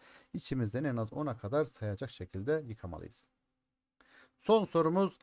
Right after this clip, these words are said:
kişisel temizlik kuralları hakkında bilgi veriniz. Temizlik denilince sadece vücut temizliği veya konut temizliği anlaşılmamalı tabii ki. Yaşadığımız ve çalıştığımız, eğlendiğimiz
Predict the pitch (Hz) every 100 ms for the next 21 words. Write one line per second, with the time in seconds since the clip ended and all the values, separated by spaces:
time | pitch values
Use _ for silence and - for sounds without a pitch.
0 | - - _ _ - 190 - 220 214 -
1 | - 170 170 190 - 151 143 139 165 -
2 | 160 156 170 160 127 120 185 - _ _
3 | _ _ _ _ _ _ _ _ _ -
4 | 214 277 247 - 208 220 226 175 - 175
5 | 180 165 143 170 - 160 156 131 123 143
6 | 156 120 - 156 165 135 131 113 156 185
7 | - 123 117 - 123 101 95 90 92 85
8 | - 90 101 _ 143 147 170 165 170 175
9 | 151 151 131 135 - - 135 139 - 117
10 | 131 135 131 135 135 117